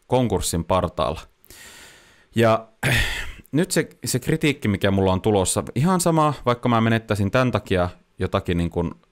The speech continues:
äänestäjiä, ihmiset, jotka sanois, että mä en voi enää hyväksyä sun politiikkaa, niin siitä huolimatta mä sanon tämän Suomen takia tän mun mielipiteen. Mä oon aina eri kanavissa ollut puhumassa siitä, kuinka tuetaan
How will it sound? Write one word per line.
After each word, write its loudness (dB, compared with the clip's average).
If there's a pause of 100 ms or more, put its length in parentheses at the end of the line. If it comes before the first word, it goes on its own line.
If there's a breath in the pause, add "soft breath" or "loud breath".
(240)
äänestäjiä, 2
ihmiset, -2
jotka -10
sanois, 0
että -8
mä 2
en 0
voi 2
enää 0
hyväksyä -2
sun -4
politiikkaa, -2 (400 loud breath)
niin -2
siitä 0
huolimatta 0 (340)
mä 2
sanon 0
tämän -2
Suomen 0
takia -4
tän -6
mun -2
mielipiteen. -4 (1500 soft breath)
Mä 4
oon 4
aina 4
eri 2
kanavissa 0 (220 loud breath)
ollut 2
puhumassa 0
siitä, 0
kuinka -2 (1000)
tuetaan 2